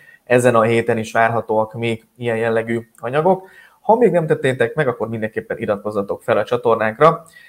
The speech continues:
és, ö, hallgassátok meg a Formula Podcast legutóbbi adását, amelyben, ahogy arról már volt szó, Günther Steiner és a ház kapcsolata, illetve jövője került terítékre,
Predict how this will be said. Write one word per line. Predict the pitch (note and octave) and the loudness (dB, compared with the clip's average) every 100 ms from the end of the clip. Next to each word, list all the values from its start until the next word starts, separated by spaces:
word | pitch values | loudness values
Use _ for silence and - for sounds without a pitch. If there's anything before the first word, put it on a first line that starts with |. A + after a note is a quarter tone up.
| _ | _
és, | - B2 B2 A#2+ - | -2 2 4 2 2
ö, | B2+ B2 | 6 6
hallgassátok | B2+ C#3 A#2+ A2+ - G#2+ A2 A2 | 6 4 6 2 0 -2 -4 -4
meg | A2+ | -4
a | G#2+ | -4
Formula | - A2 G#2+ G2 | -2 -2 0 -2
Podcast | - A2 - A2 - | -2 -4 -2 -6 -2
legutóbbi | A2+ D3+ D#3 D3+ C#3+ C#3 | 0 0 2 2 2 2
adását, | C3+ C#3 C3 B2+ A#2 | 2 2 -2 -4 -4
amelyben, | A2+ A2+ G#2+ G#2 | -2 -2 -2 -4
ahogy | A2+ G#2 | -4 -4
arról | G2 F#2+ | -2 -2
már | F#2+ F#2 | -2 -4
volt | A2 G#2+ | -2 -4
szó, | - C#3 B2+ - _ - | 0 2 2 -4 _ -8
Günther | A#2+ F3+ E3+ C3 | -2 0 2 0
Steiner | A#2 - C3 B2 A2+ - | 0 -2 0 0 -2 -2
és | G#2+ - | -6 -6
a | |
ház | A2 B2 A#2+ A2+ - - | -4 2 2 2 -4 -2
kapcsolata, | D3+ D3+ D3+ B2+ B2+ G#2+ | -2 0 0 2 2 -2
illetve | G#2+ G2 F#2+ G2 | -2 -6 -6 -4
jövője | A#2 A#2+ G#2+ F#2+ F2+ - | -2 -2 0 0 -2 -4
került | - A2+ G#2 G2+ _ | -4 -4 -4 -8 _
terítékre, | B2+ A2+ A2 A2 C#3 D#3 | 0 0 -2 -4 0 0